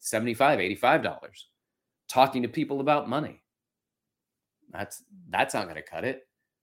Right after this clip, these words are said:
So they're better at selling. And in order to sell, you got to talk about money. It's not weird.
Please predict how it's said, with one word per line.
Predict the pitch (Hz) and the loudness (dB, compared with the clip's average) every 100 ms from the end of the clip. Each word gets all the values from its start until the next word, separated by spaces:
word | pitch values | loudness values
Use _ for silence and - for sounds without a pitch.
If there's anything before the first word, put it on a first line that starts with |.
| _ _ _ _ | _ _ _ _
So | - 107 92 90 87 - _ 90 | -4 0 0 0 -2 -6 _ -6
they're | 104 85 78 - | -4 -4 -8 0
better | 110 127 127 | 2 4 2
at | 98 - | 0 -4
selling. | - - 110 95 95 113 | -6 -2 0 0 -4 -6
And | 123 113 | -8 -10
in | 101 98 | -10 -10
order | 107 110 113 | -6 -2 -2
to | 110 | -2
sell, | 107 - 131 113 120 | -4 0 0 2 -2
you | 135 165 - - | -4 -4 -6 -6
got | 165 185 - | 0 2 2
to | 196 | -4
talk | 170 147 - | 2 0 0
about | 151 175 147 | 2 2 2
money. | 180 208 220 127 - _ _ _ _ _ _ _ _ _ _ _ _ | -2 0 0 -2 -6 _ _ _ _ _ _ _ _ _ _ _ _
It's | 143 | -2
not | 147 147 208 | -2 -2 -4
weird. | 131 175 214 233 214 | -4 0 0 0 -2